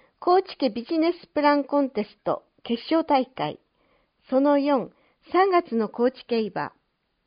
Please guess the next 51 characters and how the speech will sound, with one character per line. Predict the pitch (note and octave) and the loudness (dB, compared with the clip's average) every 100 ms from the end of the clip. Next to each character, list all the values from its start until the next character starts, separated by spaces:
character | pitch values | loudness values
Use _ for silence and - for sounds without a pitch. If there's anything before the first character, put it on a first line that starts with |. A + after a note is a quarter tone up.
| _ _ _ - | _ _ _ -6
県 | E4 F4 | 0 2
立 | F#4 F4+ F4+ | 2 0 -2
施 | - | -2
設 | F4 F4 D4 | -4 -2 0
の | C4+ | 0
ご | A3+ A3+ | 4 4
案 | A#3 A#3+ A3+ | 4 2 0
内 | A3 G3+ - | -2 -2 -4
七 | G3 C4 D4+ | 0 2 0
ペ | D4 B3+ | 2 0
ー | G#3+ - | 0 -4
ジ。 | - - _ _ _ _ - | -14 -16 _ _ _ _ -2
歴 | C4+ - | 0 0
史 | - F#4+ | 0 2
民 | F4+ F4+ | 2 0
族 | E4 - | -2 -4
資 | - D4+ | -4 2
料 | D#4 | 4
館 | C#4+ G#3 G3+ | 4 0 -2
そ | - G#3+ | -4 0
の | B3 | 2
一、 | B3 A#3+ - G#3+ - _ _ _ _ | 0 -2 -8 -8 -8 _ _ _ _
郷 | E4+ F#4 | 2 4
土 | F#4 | 4
玩 | F4+ F4 E4+ | 4 4 4
具 | C#4+ | 2
に | A#3 | 2
見 | A3 A3+ | 2 0
る | F#3+ - | -2 0
明 | C#4 D#4+ | 2 2
治 | C#4 A3+ | 2 0
の | G#3+ - | 0 0
面 | G3 G#3 | -2 -4
影。 | G3+ F3+ F3+ - _ _ _ _ | -4 -4 -6 -8 _ _ _ _
そ | - | 0
の | C#4 C#4+ | 4 4
二、 | C4+ C4+ - _ _ | 2 0 -4 _ _
コ | - E4+ | 0 2
ー | F4 | 4
ナ | E4+ D#4 | 2 0
ー | |
展 | - G#3+ F3 - | -2 -4 -4 -6
お | G#3+ | -8
雛 | - E4+ D#4 - | -2 0 0 -2
様。 | F#3+ E3+ - _ _ _ _ _ _ _ _ - | -8 -8 -12 _ _ _ _ _ _ _ _ 0
文 | F4 F4+ | 2 6
学 | F#4+ F#4 | 4 4
館 | - C4+ C4 - | 0 2 2 0
そ | A3+ | 0
の | B3 | 0
一、 | A#3+ - - - | 0 -4 -10 -10